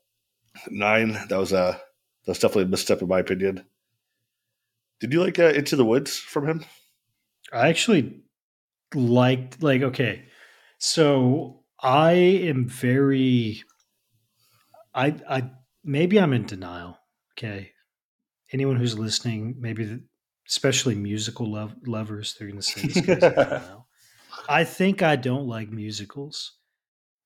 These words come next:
Speaker 2: but then I watch some musicals, and I'm like, "Man, I
Speaker 1: <laughs>
Speaker 2: dig this. Like, I'm, I'm about it." Into the Woods is one of those that I didn't love, but I didn't hate.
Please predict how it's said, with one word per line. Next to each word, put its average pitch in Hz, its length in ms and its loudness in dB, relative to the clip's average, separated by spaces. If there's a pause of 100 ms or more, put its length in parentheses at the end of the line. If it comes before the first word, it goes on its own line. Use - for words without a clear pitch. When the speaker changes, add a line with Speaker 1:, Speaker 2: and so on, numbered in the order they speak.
(120)
Speaker 2:
but 127 180 2
then 139 140 4
I 143 140 4
watch 127 680 -2 (280)
some 139 280 -2
musicals, 147 840 -4
and 117 100 -10
I'm 104 120 -8
like, 98 180 -10 (120)
"Man, 185 320 4
I 143 120 0
Speaker 1:
<laughs> 139 80 -2
Speaker 2:
dig 131 280 0
this. 87 300 -8
Like, 95 180 -12
I'm, 113 260 -12
I'm 110 160 -8
about 117 340 -4
it." 104 100 -14 (400)
Into 196 220 4
the 202 140 6
Woods 147 320 4
is 120 160 -2
one 139 160 0
of 135 80 0
those 131 380 0
that 117 280 -4
I 120 140 -2
didn't 139 300 0
love, 127 440 -2
but 113 140 -2
I 110 100 -2
didn't 123 220 -2
hate. 120 440 -4